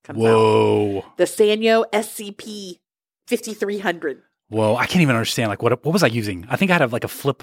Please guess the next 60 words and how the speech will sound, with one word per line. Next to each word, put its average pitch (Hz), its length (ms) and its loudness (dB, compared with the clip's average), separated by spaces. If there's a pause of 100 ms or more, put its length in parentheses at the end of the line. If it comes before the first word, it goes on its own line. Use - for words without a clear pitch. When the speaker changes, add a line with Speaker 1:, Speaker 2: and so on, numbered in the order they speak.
Speaker 2:
flip - 280 -2
phone, 185 300 2
like, 127 100 0
Motorola. 170 580 2
Speaker 1:
Oh, - 0 - (140)
no, 466 100 4 (100)
you 392 140 -2
know 427 80 0
what - 140 -6
you 233 80 -12
had, 254 240 2 (120)
'cause 277 200 -2
Nelly 403 280 0
uses 311 440 -2
it 302 100 -8
in 311 160 -4
the 277 80 -4
video 339 300 2
with 254 100 -2
Kelly 311 260 0
Rowland 294 440 0 (160)
when 254 120 -4
they 269 120 0
do 285 120 -2
Dilemma, 285 540 0 (220)
and 269 120 0
it's 254 280 -4
a 220 120 0
Nokia, 269 720 0 (140)
like, 220 440 -2
uh, 185 420 2
where 254 200 0
it 220 100 -2
has, 269 200 0
like, 262 220 -6
the, 202 300 0
the 214 120 0
text 294 480 -4
is 233 140 -6
also 262 380 0
an 214 100 -2
Excel 254 360 -2
spreadsheet. 240 600 -6
Speaker 2:
Is 151 100 0
that 202 80 4
when 208 120 4
she 170 120 -4
texts 165 260 0
via 156 220 2
Excel 139 300 0
sheet? 180 340 -6
'Cause - 140 -6
I'll 131 80 4
never 139 160 4
forget 123 240 -4
that. 110 320 -4
Speaker 1:
<laughs> - 40 -20
That's - 240 2
Speaker 2:
Wow. 127 580 2
Speaker 1:
right. 104 80 -8